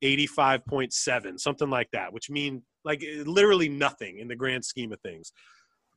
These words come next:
Giannis, we're not talking seven hundred K. We're talking eighty million dollars he would leave on the table. And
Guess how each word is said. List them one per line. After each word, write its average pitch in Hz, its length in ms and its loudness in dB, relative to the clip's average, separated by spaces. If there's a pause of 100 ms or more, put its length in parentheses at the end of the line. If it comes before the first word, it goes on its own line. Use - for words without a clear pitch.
(640)
Giannis, 151 800 6
we're 170 160 6
not 302 240 8
talking 226 440 4
seven 180 300 2
hundred 151 360 2
K. 123 360 2
We're 143 200 0
talking 254 560 0
eighty 170 340 -4
million 139 640 0
dollars 113 500 0
he 127 120 -6
would 120 100 -2
leave 120 240 -4
on 107 160 -8
the 101 80 -14
table. 101 440 -12 (640)
And 139 460 -2